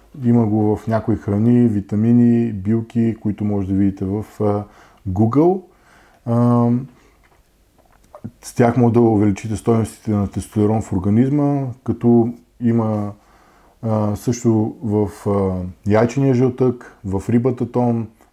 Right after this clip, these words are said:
в чесъна, в екстрактите от борова, а, кора и още редица други, които може да сами да погледнете. Няма да ви казвам, а, какви са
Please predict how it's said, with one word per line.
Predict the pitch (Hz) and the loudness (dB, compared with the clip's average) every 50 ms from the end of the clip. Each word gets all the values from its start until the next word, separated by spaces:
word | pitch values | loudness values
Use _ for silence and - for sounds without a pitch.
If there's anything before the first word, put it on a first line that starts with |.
| - | -8
в | 104 104 104 90 - | -6 -6 -6 -6 -4
чесъна, | - 117 117 120 120 - 123 120 120 120 117 113 117 - _ _ - _ _ _ _ - | -2 0 0 0 0 -2 -2 0 0 0 -2 -4 -8 -12 _ _ -20 _ _ _ _ -6
в | 101 101 98 92 - - - | -4 -4 -4 -6 -6 -6 -4
екстрактите | 104 98 - - - 104 117 117 - - 120 - 127 | -4 -4 -4 -4 -2 -2 -2 -2 -2 -6 -6 -2 2
от | 123 120 107 | 2 2 2
борова, | 107 113 117 113 117 110 117 113 101 101 - - 143 123 110 | 2 2 2 2 2 2 2 0 0 -4 -8 -12 -10 -8 -6
а, | 104 104 104 104 | -6 -6 -6 -8
кора | 98 - - 110 110 117 117 123 131 135 - _ _ _ _ _ _ _ _ _ _ _ _ - | -10 -8 -4 -4 -2 -2 -2 -4 -4 -8 -14 _ _ _ _ _ _ _ _ _ _ _ _ -6
и | 151 143 143 143 143 139 | 0 2 4 4 6 4
още | 135 135 - - - 131 127 117 | 4 2 0 -2 -2 0 2 2
редица | 117 104 113 120 120 - 113 | 2 2 0 -4 -4 -4 -6
други, | 101 101 107 107 117 127 120 | -4 -2 -2 -2 -2 -2 -4
които | - 117 110 - - 113 | -4 -4 -4 -2 -2 -2
може | 110 107 107 104 98 104 107 107 107 107 107 110 107 _ _ _ _ _ _ _ _ _ - | -2 0 -2 -2 -2 -2 -2 -2 -2 -4 -6 -8 -10 _ _ _ _ _ _ _ _ _ -8
да | 104 95 104 104 104 107 110 110 | -6 -4 -2 -2 -2 -2 -4 -6
сами | - - 107 104 107 | -6 -4 -2 0 2
да | 104 101 98 | 0 0 -2
погледнете. | - 92 90 104 117 123 131 123 - 143 139 | -2 -2 0 0 2 0 0 -2 -2 -2 -2
Няма | 139 131 120 113 113 113 117 120 120 | 0 0 -2 0 0 0 2 2 2
да | 107 110 104 | 2 2 0
ви | 101 101 98 | 0 -2 -4
казвам, | - - 107 107 104 98 107 110 110 110 107 110 - - _ _ _ _ _ _ - | -2 0 0 0 0 0 -2 -4 -4 -6 -8 -10 -14 -20 _ _ _ _ _ _ -12
а, | 123 110 104 101 101 101 120 120 | -8 -6 -4 -4 -4 -6 -6 -8
какви | - - 95 - - 123 117 | -12 -14 -12 -4 0 0 0
са | 117 - 117 110 104 98 95 | 0 0 -2 0 0 -2 -4